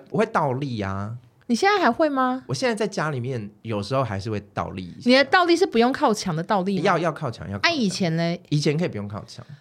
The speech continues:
Speaker 2: 天哪，这是谁？根本不是你。
Speaker 1: 我，我以前还可以倒立再做伏地挺身呢。
Speaker 2: 这，这，这几年到底发生什么事？
Speaker 1: <laughs>
Speaker 2: 怎么可能差这么多？
Speaker 1: 而且我大学还去比过大专杯啦啦队比赛。
Speaker 2: 然后嘞？
Speaker 1: 然后有得名哦。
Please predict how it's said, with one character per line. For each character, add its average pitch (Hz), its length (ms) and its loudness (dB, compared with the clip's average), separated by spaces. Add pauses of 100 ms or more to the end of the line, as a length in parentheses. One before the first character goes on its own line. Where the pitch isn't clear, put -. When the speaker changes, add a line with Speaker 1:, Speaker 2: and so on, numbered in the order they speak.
(100)
Speaker 2:
天 - 100 -2 (140)
哪， 508 80 -4 (480)
这 453 60 4
是 466 200 2
谁？ 294 400 4
根 415 160 2
本 233 80 2
不 214 80 2
是 269 200 4
你。 170 240 2 (100)
Speaker 1:
我， - 60 -2
我 214 80 4
以 190 80 0
前 160 120 4
还 180 80 4
可 220 120 2
以 190 40 4
倒 147 300 2
立 135 220 0
再 147 180 2
做 127 180 2
伏 98 200 -4
地 110 100 -4
挺 - 240 -10
身 - 260 -10 (120)
呢。 165 120 -6 (300)
Speaker 2:
这， 330 140 0
这， 339 240 2
这 359 140 6
几 226 180 0
年 185 180 4
到 233 140 6
底 175 80 4
发 - 180 0
生 208 160 4
什 - 80 4
么 - 140 6
事？ 440 200 6 (100)
Speaker 1:
<laughs> - 100 -16
Speaker 2:
怎 262 100 0
么 311 60 4
可 370 80 8
能 240 80 6
差 254 240 2
这 277 80 -2
么 240 100 2
多？ 214 340 2
Speaker 1:
而 247 120 2
且 269 100 0
我 131 240 2 (300)
大 202 160 2
学 135 120 0
还 113 80 2
去 117 160 -6
比 101 160 -8
过 113 200 -6
大 95 180 -4
专 87 240 -8
杯 71 140 -8
啦 60 140 -10
啦 - 200 -12
队 - 180 -12
比 - 140 -20
赛。 - 260 -14 (200)
Speaker 2:
然 180 120 -6
后 190 160 -2
嘞？ 160 300 -4 (140)
Speaker 1:
然 120 160 -4
后 131 180 0
有 110 140 -2
得 107 180 -4
名 101 240 -4
哦。 104 180 -6